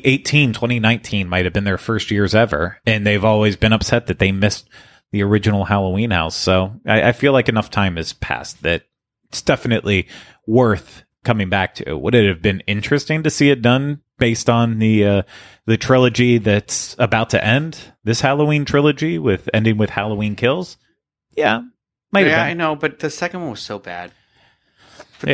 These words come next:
Speaker 2: that, but at the same time, you're like, well, it's not like you have to relive the movie. You just relive the iconic
Speaker 1: Or Halloween.
Speaker 2: scenes of the movie.
Speaker 1: That's it. Halloween
Speaker 2: Halloween
Speaker 1: Kills
Speaker 2: Kills,
Speaker 1: was the
Speaker 2: and
Speaker 1: bad
Speaker 2: then
Speaker 1: movie.
Speaker 2: Halloween
Speaker 1: <laughs>
Speaker 2: Ends
Speaker 1: Ends.
Speaker 2: is the new one, yeah.
Speaker 1: Yeah, which is,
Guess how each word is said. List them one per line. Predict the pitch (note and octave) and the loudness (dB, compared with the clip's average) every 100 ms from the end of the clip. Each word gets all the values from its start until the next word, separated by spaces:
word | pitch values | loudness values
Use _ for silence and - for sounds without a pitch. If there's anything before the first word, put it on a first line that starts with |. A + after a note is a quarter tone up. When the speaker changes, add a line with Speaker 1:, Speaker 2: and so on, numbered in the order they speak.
| F3+ | 0
Speaker 2:
that, | - | 0
but | D#3 | 0
at | D#3+ E3 | 0 0
the | |
same | D3+ F3 E3 | -2 -2 -2
time, | D#3+ D#3 | -2 0
you're | C3 | 2
like, | B2 A2 - | 2 0 -2
well, | D#3 D#3 C#3+ - | 0 0 -2 -8
it's | - F3 | -6 0
not | E3 | 2
like | D3+ | 2
you | C#3 | 0
have | B2+ | -4
to | G#2+ | -2
relive | A2+ A#2 G#2 | 0 2 0
the | F#2 | -4
movie. | F2 A#2+ A#2+ | -6 -4 -4
You | E2 | -8
just | G#2+ A#2 - | -8 -10 -14
relive | A2 G#2+ G#2+ G2 F2 | -6 -4 -2 -2 -4
the | E2+ | -8
iconic | E2+ G#2 G#2+ | -6 -2 -2
Speaker 1:
Or | |
Halloween. | - C#3 A#2+ | -2 -2 -2
Speaker 2:
scenes | E3+ G#2+ F2 | -2 -4 -10
of | E2 | -18
the | E2 | -20
movie. | D#2+ E2 E2+ - | -20 -20 -14 -4
Speaker 1:
That's | A#2+ - | -2 -2
it. | E2+ | -8
Halloween | - C#3+ C#3+ C#3 B2+ | -2 0 2 2 2
Speaker 2:
Halloween | |
Speaker 1:
Kills | A#2+ B2 | 2 2
Speaker 2:
Kills, | C3+ A#2+ | 4 2
Speaker 1:
was | G2 | 0
the | G#2+ | -2
Speaker 2:
and | F#2 | 0
Speaker 1:
bad | F2+ E2 | -2 -2
Speaker 2:
then | |
Speaker 1:
movie. | F2+ F2 | -4 -2
Speaker 2:
Halloween | C3 B2+ A#2 G#2+ - | -2 -2 -2 -4 -2
Speaker 1:
<laughs> | |
Speaker 2:
Ends | B2+ A#2 G#2 F#2+ F2+ | 0 0 -2 -6 -4
Speaker 1:
Ends. | D3 A#2 G2 | -2 -2 -4
Speaker 2:
is | - | -6
the | F#2 | -8
new | F2+ | -8
one, | D#2+ E2+ F#2+ | -10 -14 -10
yeah. | F2+ | -2
Speaker 1:
Yeah, | A2 - | -2 0
which | B2 C3+ C3+ | 0 2 2
is, | A2+ - | 0 -4